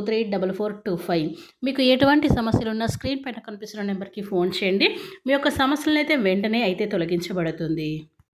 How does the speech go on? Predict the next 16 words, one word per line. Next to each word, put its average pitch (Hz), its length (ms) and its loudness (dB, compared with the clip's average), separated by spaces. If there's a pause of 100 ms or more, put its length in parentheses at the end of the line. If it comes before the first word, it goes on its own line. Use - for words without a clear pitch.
(460)
ఇక 254 100 -2 (280)
వీడియోలకు 262 500 0
వెళ్తే 190 320 -4
గనక 185 220 -4 (120)
ఈ 190 60 -2
యొక్క 190 160 -8 (100)
మేష 233 200 -4 (140)
రాశిలో 175 360 -6
జన్మించినటువంటి 175 720 -4
వీరు, 214 220 -2 (600)
వీరికి 254 240 -6 (100)
జ్ఞాపక 240 400 -2 (100)
శక్తి 196 360 -6
అనేది 175 280 -2 (100)
ఎక్కువగా 180 340 -4 (120)
ఉంటుంది. 165 420 -4